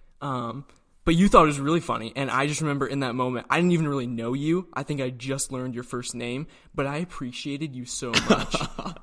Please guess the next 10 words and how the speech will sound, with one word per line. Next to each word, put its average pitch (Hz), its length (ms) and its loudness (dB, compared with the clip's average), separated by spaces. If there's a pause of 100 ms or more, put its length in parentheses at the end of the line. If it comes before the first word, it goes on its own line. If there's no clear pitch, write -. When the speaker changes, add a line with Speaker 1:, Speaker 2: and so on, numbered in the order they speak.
(100)
Speaker 1:
Um, 123 400 -6
someone 147 300 -2
that 113 140 -2
really 131 600 0 (240)
delighted 117 680 -2
in 113 600 -6
the 117 160 -4
humbling 131 500 -4
of 110 100 -12
Andrew. 113 380 -12